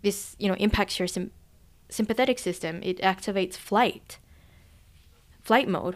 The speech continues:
which is, you know, just hy-, hy-, again, like what I went through, hyper paranoia. Um, you're just, your mind is going, is, is going a million miles,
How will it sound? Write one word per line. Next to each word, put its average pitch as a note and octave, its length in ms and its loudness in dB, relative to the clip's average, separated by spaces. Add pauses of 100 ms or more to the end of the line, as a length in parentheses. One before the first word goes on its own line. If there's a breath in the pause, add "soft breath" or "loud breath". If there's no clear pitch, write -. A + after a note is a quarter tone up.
which G3+ 220 2
is, F#3+ 360 2
you F#3 160 -2
know, F#3 180 -2 (200 loud breath)
just G#3 260 -6 (500 loud breath)
hy-, F#3+ 240 -4
hy-, G3 200 0 (100)
again, A#3+ 340 2
like F#3+ 240 2
what A3 120 6
I A#3 60 6
went A#3+ 180 0
through, F3+ 100 0
hyper G3 440 4 (380 loud breath)
paranoia. B3 680 4 (800 soft breath)
Um, F#3+ 380 6
you're G3+ 160 4
just, - 440 -2 (200)
your G3 200 2
mind G#3+ 300 4
is G#3 120 2
going, F#3 440 2
is, F#3 280 -6
is G3 180 -8
going F#3 200 2
a F#3 40 2
million G3+ 260 4
miles, G3 220 0